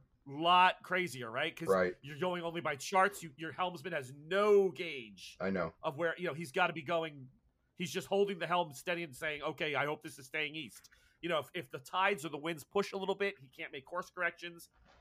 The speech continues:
Speaker 1: He's basically like, "Uh, this is, I'm just holding."
Speaker 2: We can worry about that after we worry about the,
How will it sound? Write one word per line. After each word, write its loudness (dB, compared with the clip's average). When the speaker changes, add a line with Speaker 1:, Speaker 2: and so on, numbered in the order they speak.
Speaker 1:
He's -6
basically -4
like, -4
"Uh, 0
this -10
is, -14
I'm -4
just -14
holding." -6
Speaker 2:
We 2
can 4
worry 12
about 6
that 6
after 4
we 0
worry 4
about 0
the, -6